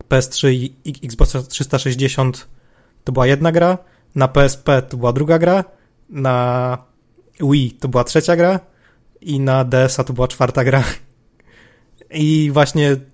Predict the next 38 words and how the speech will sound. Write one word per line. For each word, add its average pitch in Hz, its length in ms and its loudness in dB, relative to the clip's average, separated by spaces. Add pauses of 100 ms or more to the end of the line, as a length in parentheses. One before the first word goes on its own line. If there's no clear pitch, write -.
(260)
ta 151 160 4
nowa 147 260 4
część 160 260 2
mi 156 100 2
przypomina 143 480 0
bardzo, 131 720 2 (480)
e, 131 460 0 (200)
tę 127 220 2
część 127 440 -2
z 123 220 -4
P 131 100 -2
S 120 120 -4
P. 117 220 -6 (1700)
Tylko - 160 0
oczywiście 165 460 2
w 135 180 -8
innym 151 240 0
stylu 147 240 -2
graficznym. 135 640 -2 (420)
I 165 40 -4
myślę, 190 220 -2
że 214 180 0
w - 120 -12
to - 80 -4
się 214 140 2
będzie 175 240 4
grało 156 260 4
dobrze, 147 420 2 (680)
o 147 80 2
ile 151 380 4
będę 143 320 -2
st-, - 260 -10
w - 80 -16
stanie 143 300 2
przetrawić, 131 720 -2
jak, - 360 -14
e, 127 320 0
wyglądają 113 680 -4